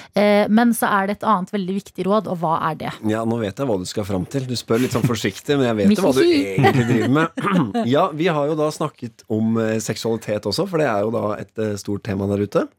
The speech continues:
Speaker 1: Ja.
Speaker 2: Eh, kanskje ikke for Magnus og alle de andre nyforelskede her i verden, men etter hvert så blir jo det gjerne et større og større tema.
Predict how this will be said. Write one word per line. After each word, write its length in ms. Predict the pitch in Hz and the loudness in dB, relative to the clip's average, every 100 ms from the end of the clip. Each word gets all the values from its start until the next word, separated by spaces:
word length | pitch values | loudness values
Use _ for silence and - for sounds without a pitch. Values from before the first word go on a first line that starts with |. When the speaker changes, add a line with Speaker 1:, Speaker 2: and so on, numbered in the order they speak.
| - | -4
Speaker 1:
Ja. 160 | 180 359 - _ _ - - | -2 -2 -6 _ _ -20 -6
Speaker 2:
Eh, 760 | 113 113 113 110 110 107 107 107 | -2 0 0 0 0 0 -2 -2
kanskje 360 | 117 95 117 | -4 -4 -6
ikke 180 | 101 110 | -6 -4
for 220 | 104 117 113 113 | -2 0 0 0
Magnus 460 | 104 95 98 98 | 0 0 -2 -2
og 80 | 110 | -2
alle 140 | 101 | -2
de 80 | 101 | 0
andre 200 | 98 90 | -2 -2
nyforelskede 600 | 92 90 - 95 - 98 | -4 -4 -4 -6 -4 -2
her 100 | 101 | -2
i 80 | 101 | -2
verden, 240 | 104 156 175 | -2 0 0
men 140 | 156 156 | 0 -4
etter 180 | - 165 | -6 -4
hvert 160 | 190 - | -4 -8
så 100 | 214 | -6
blir 140 | 233 | -2
jo 40 | |
det 100 | 131 131 | 2 2
gjerne 180 | 107 | 0
et 100 | 110 | -4
større 280 | - - 92 | -6 -6 -4
og 80 | 95 | -6
større 180 | - 92 | -6 -6
tema. 300 | 98 101 175 | -2 0 0